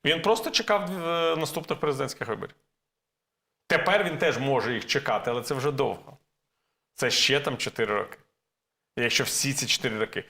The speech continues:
Сполучені Штати будуть надавати Україні озброєння, європейці будуть купувати американське озброєння, буде фінансова допомога Україні,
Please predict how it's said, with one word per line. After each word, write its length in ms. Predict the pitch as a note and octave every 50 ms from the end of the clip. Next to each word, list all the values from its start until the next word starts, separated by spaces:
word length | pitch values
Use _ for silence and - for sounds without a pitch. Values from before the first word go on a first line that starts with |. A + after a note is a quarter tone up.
| - - _ _ _ _ _ _ - _ _ _ -
Сполучені 400 | - - C#3+ C#3+ C#3 C#3 C3+ A#2+
Штати 240 | - C3+ A#2 A#2
будуть 240 | A2 A2+ A2+ G#2+ G2+
надавати 440 | A2+ A#2 A2 A#2 A2+ A#2 A#2 - B2
Україні 520 | A2+ G#2 - A2 A2+ A2 A2 G#2+ G#2+ G#2+
озброєння, 1000 | G#2+ A2 A2 G#2 G2+ G2+ G#2+ G#2+ A2 A2 A2 A2 G#2+ G#2+ G#2+ A2 G#2+ A2 - B2+ - _ _ _ _ _ _ _
європейці 500 | - A#2+ A#2 A#2+ B2 - C3 B2 B2 -
будуть 220 | A2+ A#2 A2+ G#2 -
купувати 520 | - - - - A2 A#2 A2+ A#2 A2+ -
американське 540 | A#2+ A#2+ A#2+ A#2+ - A#2+ A#2 A#2 - - -
озброєння, 680 | B2 A#2+ A2+ A2 G2 G2+ F#2+ F#2+ G2+ G#2 G#2+ G2+ G#2
буде 180 | G2+ A#2 A#2+ A2
фінансова 420 | - B2 B2 B2 A#2 - - A#2
допомога 360 | A2+ G#2 - A#2 A#2+ B2 A2 A#2+
Україні, 460 | A#2 - A#2+ A2 A2 A2 A2 G#2+ A2